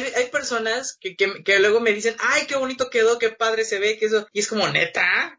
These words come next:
No mames, me quedó horrible". Recuerdo así rápido un, eh, cuando estudiaba gastronomía me tocó hacer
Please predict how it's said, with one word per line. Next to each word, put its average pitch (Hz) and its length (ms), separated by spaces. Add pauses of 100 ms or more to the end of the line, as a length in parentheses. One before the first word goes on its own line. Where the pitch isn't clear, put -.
No 196 160
mames, 226 380
me 185 160
quedó 180 180
horrible". 208 680
Recuerdo 214 680
así 190 280
rápido 202 680
un, 185 720 (120)
eh, 147 120
cuando 156 360
estudiaba 175 480
gastronomía 175 640
me 165 100
tocó 160 320
hacer 165 400